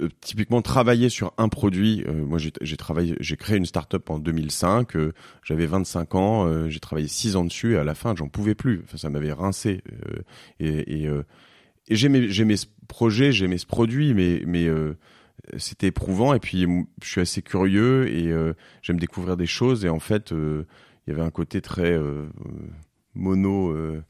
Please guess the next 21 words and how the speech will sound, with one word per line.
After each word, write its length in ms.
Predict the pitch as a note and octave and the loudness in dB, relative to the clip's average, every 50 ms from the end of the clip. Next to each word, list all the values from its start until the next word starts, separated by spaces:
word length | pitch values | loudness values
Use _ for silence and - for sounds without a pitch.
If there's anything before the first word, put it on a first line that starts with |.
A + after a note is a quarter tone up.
| _ - - - - _ | _ -20 -20 -20 -20 _
directionnel, 840 | - E2+ F#2 E2+ F2 E2 - - - F2 D#2+ E2+ E2+ F2 F2+ F2 D#2+ | -4 -2 0 0 0 -2 -4 -2 0 2 2 2 2 2 2 2 0
euh, 380 | D2 C#2+ C#2+ C#2+ D2 D#2 D#2+ - _ - - _ _ - - | 0 -2 -2 -2 -4 -4 -8 -10 _ -20 -20 _ _ -18 -14
euh, 220 | - D2 C#2+ C#2+ D2 C#2+ C#2+ C#2+ C#2+ D2 D2+ D#2+ _ _ _ _ - - - | -10 -10 -8 -8 -10 -10 -12 -12 -12 -12 -14 -14 _ _ _ _ -20 -12 -6
voilà, 180 | D#2 D#2 D2+ | -2 0 0
on 120 | C2+ D2+ E2 | 2 2 2
apprend, 280 | E2+ - - - F#2+ G#2 | 2 2 2 2 2 4
on 320 | A#2 A2 F#2 E2 E2 E2 | 4 4 2 0 -2 -4
devient 160 | D#2+ D#2+ D#2+ D2 | -4 -4 -6 -6
très 240 | - - G2 D#2 E2 | -4 -2 -2 -2 -2
expert, 360 | D2+ - - - F#2+ G2+ G#2 | -4 -6 -2 0 2 2 2
on 100 | F#2+ E2 | 0 -2
a, 60 | D#2 | -4
on 280 | D#2 D#2 D#2 D#2 D#2 C#2+ | -6 -6 -6 -8 -8 -8
a, 20 | |
on 120 | C2 D2 D#2 | -8 -8 -8
a 60 | D2+ | -8
plein 140 | - - F2 | -6 -6 -6
de 80 | E2 | -6
convictions, 500 | - E2+ D#2+ D#2+ D2 - - - G#2+ A2+ | -4 -4 -4 -4 -6 -6 -2 0 2 2
mais 140 | G#2+ F2+ D#2+ | 2 2 0
voilà. 240 | D#2 D#2+ D2 D2 D#2 | 0 -2 -4 -4 -6